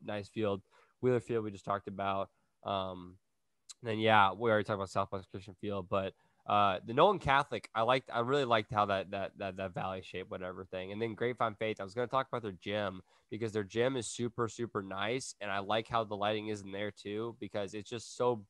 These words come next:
bright. And I like how nice the court is. Like, the court is just super nice too.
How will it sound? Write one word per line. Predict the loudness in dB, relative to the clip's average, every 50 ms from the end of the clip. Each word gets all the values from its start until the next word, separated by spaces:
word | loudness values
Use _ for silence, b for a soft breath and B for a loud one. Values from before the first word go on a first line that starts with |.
| -16
bright. | -14 -8 -4 -4 -2 -2 -4 -6 -10 -14 _ _ _ _ -6
And | -4 -2
I | -2
like | -2 -2 -2 -4 -4 -6
how | -4 0 2 2 2 2 0 -4 -8 _ _ _ _ -8
nice | -6 -4 -4 -4 -4 -8
the | -12
court | -8 -4 -2 0 0 0 -2
is. | -4 -6 -6 -8
Like, | -10 -12
the | -12 -16
court | -12 -4 0 0 0 0 -2
is | -6 -8
just | -8 -8 -8 -8 -10
super | -8 -8 -8 -6 -8 -6
nice | -6 -6 -6 -6 -8 -10 -14
too. | -12 -10 -6 -4 -4 -4 -4 -6